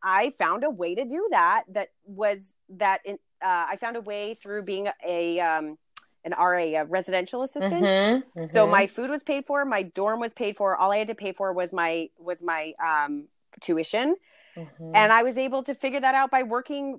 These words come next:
Speaker 1: working part-time. And I was like, "Okay." So, like, I, I just kept following, what do I
Speaker 2: Mm-hmm.
Speaker 1: really wanna do? What makes me happy? And I kept getting, the, just like my mom said, "Everything else works out.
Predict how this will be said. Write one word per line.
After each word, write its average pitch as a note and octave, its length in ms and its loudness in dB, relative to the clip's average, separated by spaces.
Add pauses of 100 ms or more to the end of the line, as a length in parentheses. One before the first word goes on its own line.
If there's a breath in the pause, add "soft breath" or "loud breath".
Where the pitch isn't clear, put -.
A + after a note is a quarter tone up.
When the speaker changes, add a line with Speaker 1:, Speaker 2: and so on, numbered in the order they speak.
Speaker 1:
working C4 320 -4
part-time. C#4 560 0
And F3+ 80 2
I F#3+ 60 4
was G3 100 0
like, G#3+ 160 2
"Okay." E4+ 540 0
So, D4+ 160 4
like, D4 160 4
I, C#4+ 180 2 (160)
I C4+ 140 4
just D#4+ 320 -6
kept - 240 -8
following, A3 760 0 (200)
what F3 300 -2
do E4 80 2
I D4+ 120 4
Speaker 2:
Mm-hmm. F#3+ 120 -6
Speaker 1:
really A3+ 260 -2
wanna G3 280 -2
do? E3 320 0
What F3 280 0
makes A#3 240 -4
me G3+ 100 -6
happy? D#3 440 0
And F3 100 4
I F#3 60 4
kept - 360 2
getting, F#3+ 420 0 (220)
the, G3+ 180 2
just G3 240 -8
like A#3 120 -6
my C4 80 -4
mom C4+ 180 -4
said, C4 240 0 (140)
"Everything F3+ 400 -6
else F#3 180 -8
works F#3+ 180 -4
out. A3+ 200 2